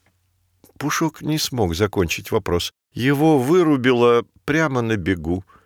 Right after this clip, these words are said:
Крепыш, немного потоптавшись на месте, продолжил путь. Повар Баландий,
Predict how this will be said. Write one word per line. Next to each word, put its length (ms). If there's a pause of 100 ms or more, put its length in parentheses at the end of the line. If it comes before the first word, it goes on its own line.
(600)
Крепыш, 600 (340)
немного 520
потоптавшись 920
на 120
месте, 480 (240)
продолжил 760
путь. 320 (840)
Повар 380
Баландий, 880